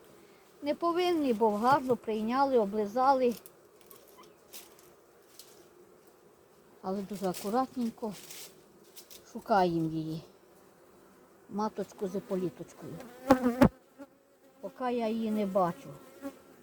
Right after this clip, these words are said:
Ви знаєте, друзі, поки я цю матку не знайду,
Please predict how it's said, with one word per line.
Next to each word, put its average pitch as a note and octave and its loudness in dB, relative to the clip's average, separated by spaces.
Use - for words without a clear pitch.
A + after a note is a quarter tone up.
Ви G#3 -4
знаєте, C#4 8
друзі, G#3+ 0
поки B3+ 4
я B3+ 6
цю C4 -4
матку B3+ 2
не A#3 2
знайду, A#3 2